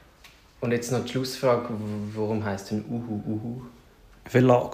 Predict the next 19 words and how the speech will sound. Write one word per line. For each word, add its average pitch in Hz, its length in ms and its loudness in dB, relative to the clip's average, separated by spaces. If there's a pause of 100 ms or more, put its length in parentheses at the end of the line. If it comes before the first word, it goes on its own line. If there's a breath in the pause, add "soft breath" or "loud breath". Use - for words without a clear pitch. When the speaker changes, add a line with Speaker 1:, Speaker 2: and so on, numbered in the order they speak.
(180)
Speaker 2:
weil 127 200 4
er 117 60 4
gut 120 220 6
klebt 104 360 2
am 117 100 2
Baum. 87 340 0 (800 soft breath)
Speaker 1:
Nein, 123 480 6 (100)
aber 117 180 0
das 120 180 4
wäre 113 200 -2
auch 143 40 -4
schön, 147 440 0
äh, 120 80 -4
der 127 240 6
springt 113 380 -4
auch 131 240 2
durch 156 200 -4
die 123 100 -8
Wüste, 170 420 -2